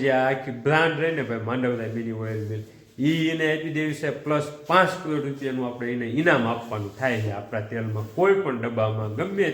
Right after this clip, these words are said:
ત્યારે તમે આવી અને રિપોર્ટ કરાવો, એની તમને છૂટ છે. આ જે મિની કાણા હોય, એમાં શુદ્ધ સિંગ તેલ મગફળીનું જે આવે વીસ નંબરનું, એ કઈ રીતનું બને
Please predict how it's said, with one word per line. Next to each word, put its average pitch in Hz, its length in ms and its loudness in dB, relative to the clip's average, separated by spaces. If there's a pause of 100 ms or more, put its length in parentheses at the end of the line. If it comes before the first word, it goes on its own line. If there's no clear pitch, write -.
ત્યારે 127 300 0
તમે 113 260 -2
આવી 131 260 0 (440)
અને 101 260 -2
રિપોર્ટ 113 360 -6
કરાવો, 139 380 4
એની 107 220 -4
તમને 107 340 -4
છૂટ - 380 0
છે. 147 100 -4 (920)
આ - 80 -2
જે - 160 4
મિની - 300 4
કાણા 156 320 6
હોય, 156 260 8 (480)
એમાં 170 300 6
શુદ્ધ 196 340 6
સિંગ 196 300 4
તેલ 196 200 8 (120)
મગફળીનું 190 760 6
જે 180 80 6 (120)
આવે 208 280 8
વીસ 175 220 2
નંબરનું, 147 480 4
એ - 20 2 (140)
કઈ 202 240 10
રીતનું 202 340 4
બને 214 180 6